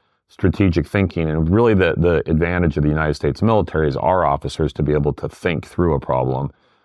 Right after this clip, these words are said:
And you can't do that simply by accessing knowledge. Okay, so let me just ask you a few different questions. You didn't go to West Point, and one of the things I like to always put in this podcast, I highlight our, our incredible faculty and the, the breadth of our faculty. We obviously have civilian faculty, we have permanent military, we have rotating military.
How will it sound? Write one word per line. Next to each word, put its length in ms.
And 120
you 60
can't 260
do 100
that 200
simply 300
by 260
accessing 540
knowledge. 520
Okay, 280
so 120
let 60
me 60
just 100
ask 220
you 80
a 60
few 340
different 320
questions. 520
You 100
didn't 160
go 80
to 80
West 260
Point, 380
and 180
one 120
of 60
the 100
things 240
I 60
like 220
to 60
always 280
put 240
in 140
this 140
podcast, 500
I 60
highlight 300
our, 380
our 160
incredible 420
faculty 460
and 120
the, 200
the 80
breadth 340
of 100
our 100
faculty. 360
We 80
obviously 340
have 100
civilian 440
faculty, 520
we 100
have 120
permanent 380
military, 560
we 100
have 120
rotating 460
military. 560